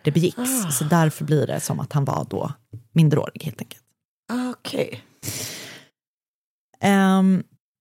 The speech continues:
Speaker 1: han överlämnade som sagt sig själv. Eh, han verkar dock aldrig ha erkänt att han liksom har mördat henne där. Och kort efter att han liksom överlämnat sig själv så släpptes han mot en borgen på femhundratusen dollar.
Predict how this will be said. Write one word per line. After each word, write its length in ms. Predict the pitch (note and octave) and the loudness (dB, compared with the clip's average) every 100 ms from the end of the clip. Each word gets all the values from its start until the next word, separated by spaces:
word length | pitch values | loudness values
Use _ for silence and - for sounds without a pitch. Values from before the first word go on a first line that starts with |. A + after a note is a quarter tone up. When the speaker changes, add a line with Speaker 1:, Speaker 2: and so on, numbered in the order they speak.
| - | -4
Speaker 1:
han 380 | F#3+ A3+ A3+ A3+ | 2 4 4 4
överlämnade 520 | G3+ E3+ D#3 D#3 D#3 | 4 4 2 2 0
som 140 | - D3 | 0 0
sagt 260 | C#3+ - | 0 -2
sig 120 | - D#3 | -4 -2
själv. 500 | - C3 G3+ A#3+ - - | -2 0 2 0 -2 2
Eh, 100 | E3+ D#3 | 2 2
han 220 | E3 F#3 | 2 2
verkar 180 | F#3 F#3 | 2 2
dock 200 | G3+ G#3+ | -2 -2
aldrig 260 | - F3 D#3 | 0 2 2
ha 60 | - | 2
erkänt 720 | F3 D#3 C#3+ - A#3+ A3 F4 - | 2 2 2 2 2 2 -2 -2
att 280 | D3+ - - | -4 -4 -2
han 180 | C#3+ | 0
liksom 260 | C#3+ - D3+ | 0 0 0
har 380 | - C#3+ C#3 C#3+ | 0 0 2 4
mördat 500 | D3 C#3+ C#3+ G#3+ - | 6 4 2 -2 0
henne 260 | D3+ C3 - | -2 -2 -4
där. 420 | - - C4+ - | -2 0 0 -2
Och 120 | D#3+ | -4
kort 300 | - F#3 - | -4 -4 0
efter 240 | D3+ - - | -2 -2 -4
att 140 | C#3 | -2
han 120 | C#3 | -2
liksom 200 | C#3 C#3 - | -4 -4 0
överlämnat 440 | D3+ C#3+ C#3 C#3+ | 0 2 0 -2
sig 60 | - | -4
själv 160 | - | -6
så 160 | - C#3+ | -6 -6
släpptes 440 | - D3 - C#3+ | -2 -4 -2 -6
han 140 | C#3 C3+ | -4 -4
mot 160 | C#3+ | -2
en 100 | D3 | -2
borgen 400 | C#3+ - G#1 - | -2 -4 -4 -6
på 160 | - - | -6 -10
femhundratusen 760 | - C#3+ C#3+ - - C#3 D3+ D3+ | -2 0 0 -4 -6 -4 2 2
dollar. 380 | - - E3+ | 0 0 -2